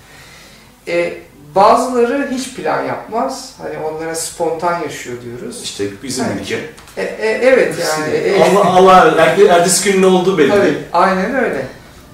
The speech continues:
Speaker 1: E, plansız bir şekilde yoluna devam eder. Şimdi zannediyorum, e,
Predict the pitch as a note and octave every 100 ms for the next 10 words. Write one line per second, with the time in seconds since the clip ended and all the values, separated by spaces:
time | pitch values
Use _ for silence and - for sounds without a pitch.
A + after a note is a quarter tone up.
0 | - - A#3 B3+ B3+ B3 A#3+ A#3 C4+ A#3
1 | F#3+ E3+ - C#3+ - A#3+ G3+ F#3+ A3+ A3
2 | G3 F3+ D3 B2 B2 - C4 B3+ F#3+ G3
3 | C4 C4 F3+ D3 C3+ - - - D#3